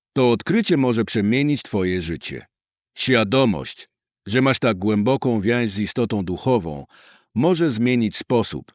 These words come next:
w jaki postrzegasz własne bitwy, codzienne trudności, a nawet chwilę spokoju.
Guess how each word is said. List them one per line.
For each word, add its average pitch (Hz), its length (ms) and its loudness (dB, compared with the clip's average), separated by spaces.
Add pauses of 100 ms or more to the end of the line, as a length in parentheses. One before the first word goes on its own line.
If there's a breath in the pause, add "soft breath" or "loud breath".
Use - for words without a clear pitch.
(440)
w 87 60 -6
jaki 139 280 0
postrzegasz 127 580 -2
własne 95 460 -2
bitwy, 85 500 -6 (480 soft breath)
codzienne 131 500 2
trudności, 90 760 -4 (480)
a 117 120 2
nawet 185 340 2
chwilę 101 360 -4
spokoju. 69 640 -4